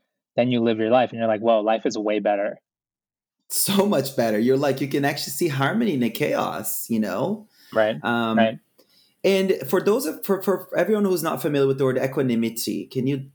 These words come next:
Speaker 2: can you give it to us?
Speaker 1: Yeah, sure. I mean, there's a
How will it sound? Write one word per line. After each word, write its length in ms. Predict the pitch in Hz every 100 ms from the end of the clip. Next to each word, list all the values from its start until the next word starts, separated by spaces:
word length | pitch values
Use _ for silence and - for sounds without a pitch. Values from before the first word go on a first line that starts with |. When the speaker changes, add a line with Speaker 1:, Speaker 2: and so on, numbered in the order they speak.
| -
Speaker 2:
can 120 | 123
you 60 |
give 240 | 127 113 107
it 100 | 113
to 120 | 120
us? 360 | 120 127 - - _ _ _ _ _ _ _ _ _ _ - - - -
Speaker 1:
Yeah, 220 | 170 147
sure. 500 | - 147 139 120 127
I 100 | 127
mean, 200 | 135 131
there's 180 | 131 135
a 420 | 131 123 120